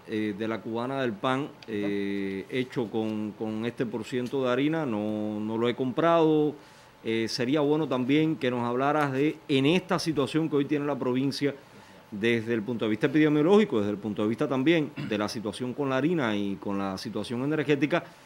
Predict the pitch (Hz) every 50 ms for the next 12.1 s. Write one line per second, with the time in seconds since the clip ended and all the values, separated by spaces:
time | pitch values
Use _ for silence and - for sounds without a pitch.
0 | - - - - 139 147 147 147 180 185 185 180 190 214 202 196 170 151 - 170
1 | 180 180 170 170 147 135 120 147 156 165 165 - - 131 107 - 131 120 117 113
2 | 113 113 113 131 139 139 135 131 123 117 - - - - - - - 156 160 143
3 | 190 196 190 180 196 202 180 170 147 135 - 151 151 156 151 139 127 117 131 151
4 | 147 143 139 135 123 123 120 117 113 113 110 110 110 - - 117 110 104 - -
5 | 135 135 131 123 123 113 - - - - - - - - - 233 247 233 208 175
6 | 156 143 127 - - 185 185 180 - 170 156 147 135 123 - 139 127 120 113 110
7 | - - 151 147 147 143 127 117 107 - - 196 220 240 208 156 165 202 196 -
8 | 170 131 107 147 170 190 175 143 113 110 107 107 104 104 101 92 - - - -
9 | - - - 131 123 120 113 117 - 123 120 117 113 113 113 120 139 156 160 143
10 | 131 127 113 110 107 104 101 101 101 - - 104 113 107 101 120 113 110 110 117
11 | 123 135 139 127 143 131 - 143 131 131 131 131 127 143 139 135 131 123 - 160
12 | 160